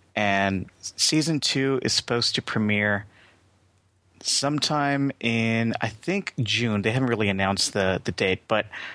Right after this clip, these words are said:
it's also, the season one's supposed to premiere on, um, Amazon Prime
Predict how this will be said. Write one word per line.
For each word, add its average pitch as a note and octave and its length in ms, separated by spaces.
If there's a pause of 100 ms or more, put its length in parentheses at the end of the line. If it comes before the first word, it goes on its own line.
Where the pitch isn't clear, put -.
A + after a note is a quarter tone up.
(520)
it's - 180
also, F3 280
the - 240
season F3 300
one's E3 160
supposed - 240
to - 80
premiere B2 440
on, G#2 560
um, G2 580 (220)
Amazon A2+ 460
Prime G#2 640